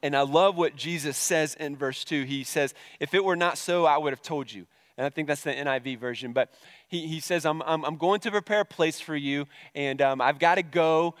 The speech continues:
And so in the future, I'm gonna come back for you and take you to be with me. And if it were not so, I would have told you."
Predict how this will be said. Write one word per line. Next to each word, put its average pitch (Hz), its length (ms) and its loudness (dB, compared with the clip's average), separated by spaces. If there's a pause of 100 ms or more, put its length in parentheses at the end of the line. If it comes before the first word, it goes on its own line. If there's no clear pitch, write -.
(180)
And 151 180 -2
so 165 260 0
in 147 80 -2
the 143 60 -4
future, 196 300 -4
I'm 170 60 -2
gonna 160 120 0
come 160 200 -6
back 165 200 4
for 170 100 -10
you 165 180 -2
and 143 80 -6
take 160 240 -4
you 156 60 -10
to 143 60 -6
be 175 240 -2
with 190 240 -2
me. 139 240 -4 (220)
And 156 100 0
if 160 140 2
it 220 80 4
were 214 140 4
not 196 200 2
so, 208 200 4
I 175 80 6
would 160 120 2
have 147 100 -2
told 160 320 -2
you." 104 180 -14